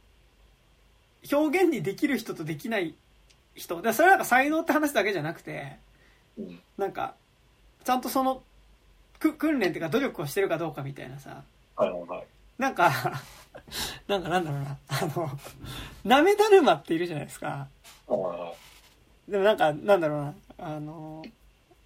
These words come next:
Speaker 1: じゃあ、大麻の栽培とかをしてる人がみんななめだるまになれるかっていうとそうじゃなくてさ。
Speaker 2: うん。
Speaker 1: 多分なんか、ちゃんとそれを歌詞に落とし込める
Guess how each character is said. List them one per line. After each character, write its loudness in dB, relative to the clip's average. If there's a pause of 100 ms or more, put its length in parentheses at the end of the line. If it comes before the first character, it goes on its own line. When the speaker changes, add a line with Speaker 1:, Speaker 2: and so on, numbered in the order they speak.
Speaker 1:
じ -2
ゃ 4
あ、 -4 (480)
大 4 (140)
麻 8 (400)
の 0
栽 6
培 4
と 0
か 2
を 2
し -8
て 2
る 6
人 0
が -2
み -2
ん 0
な 4
な 8
め 4
だ 10
る 4
ま 6
に 2
な 2
れ 2
る 0
か 2
っ -4
て -6
い 0
う -6
と -10
そ 2
う 0
じ -4
ゃ -2
な 0
く -14
て -10
さ。 -12 (260)
Speaker 2:
う 0
ん。 -4 (460)
Speaker 1:
多 2
分 -6
な 0
ん -4
か、 -6 (340)
ち 4
ゃ 8
ん -4
と 0
そ 2
れ 4
を 2
歌 8
詞 2
に 2
落 -2
と 2
し -4
込 2
め 0
る 2